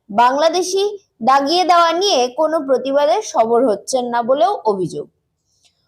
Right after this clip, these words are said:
ভোট রাজনীতিতে প্রধানমন্ত্রী বাংলায় এসে বাংলা ভাষায় আশ্রয় নিচ্ছেন, দেবী দুর্গা কালীর শরণাপন্ন হচ্ছেন,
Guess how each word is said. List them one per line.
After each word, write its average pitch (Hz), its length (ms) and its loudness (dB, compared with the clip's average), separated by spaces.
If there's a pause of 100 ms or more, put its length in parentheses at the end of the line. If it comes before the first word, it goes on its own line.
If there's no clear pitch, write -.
(180)
ভোট 415 400 2
রাজনীতিতে 440 680 2
প্রধানমন্ত্রী 320 760 0
বাংলায় 240 480 2
এসে 254 440 0
বাংলা 240 440 2
ভাষায় 285 520 0
আশ্রয় 240 360 -2
নিচ্ছেন, 175 460 -8
দেবী 214 260 -2
দুর্গা 254 460 0 (360)
কালীর 311 260 2
শরণাপন্ন 185 720 0
হচ্ছেন, 180 480 -8